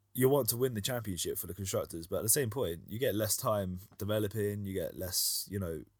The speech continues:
everything's going down in terms of costs. So,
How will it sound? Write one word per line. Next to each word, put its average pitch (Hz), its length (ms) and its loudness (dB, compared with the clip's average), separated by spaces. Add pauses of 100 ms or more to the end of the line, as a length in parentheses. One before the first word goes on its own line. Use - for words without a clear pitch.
(120)
everything's 123 400 -2
going 101 240 0
down 98 400 -2
in 92 100 -6
terms 92 280 -4
of 82 80 -12
costs. - 560 -4 (840)
So, 98 420 4